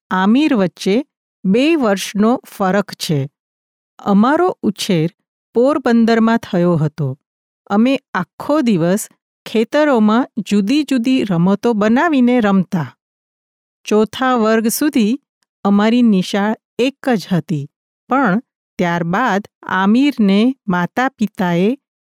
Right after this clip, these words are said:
મોટા શહેરમાં એક અંગ્રેજી માધ્યમની શાળામાં ભણવા મોકલ્યો. રજાઓમાં તે ઘરે આવતો ત્યારે હું હંમેશા તેના અનુભવો વિશે સાંભળવા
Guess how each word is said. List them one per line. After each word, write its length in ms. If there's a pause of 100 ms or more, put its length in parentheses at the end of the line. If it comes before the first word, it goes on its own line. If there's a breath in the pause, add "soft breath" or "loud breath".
મોટા 400
શહેરમાં 640 (160)
એક 260 (160)
અંગ્રેજી 600
માધ્યમની 760
શાળામાં 720 (380)
ભણવા 400
મોકલ્યો. 600 (500)
રજાઓમાં 760
તે 220
ઘરે 460
આવતો 500 (340)
ત્યારે 300
હું 400
હંમેશા 720 (380)
તેના 360 (140)
અનુભવો 640
વિશે 340
સાંભળવા 800